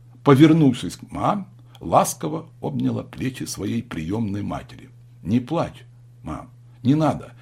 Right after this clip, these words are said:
Теперь, когда Нум нашёлся, у тебя снова три сына". Нум удивился ещё больше.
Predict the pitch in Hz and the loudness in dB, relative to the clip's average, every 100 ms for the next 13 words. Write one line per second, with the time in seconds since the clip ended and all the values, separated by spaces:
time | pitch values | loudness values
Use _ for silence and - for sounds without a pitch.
0 | - - - 180 196 - - - - 156 | -14 -10 -4 -2 -4 -10 -20 -20 2 6
1 | 139 131 143 156 127 92 98 - 196 196 | 8 8 8 8 6 4 -4 -2 0 0
2 | - - - - - 120 - 214 104 - | -4 -12 -16 -20 -8 -8 -2 -2 -2 -6
3 | - - 196 165 - - 110 - - - | -4 -4 -4 -8 -14 -12 -10 -10 -14 -16
4 | 80 - - - - - - 151 233 214 | -18 -20 -20 -20 -20 -14 0 2 2 0
5 | - - - 151 175 120 120 117 131 131 | -12 -10 -2 2 2 4 4 2 0 0
6 | - 139 98 82 - - | 0 -4 -4 -8 -12 -18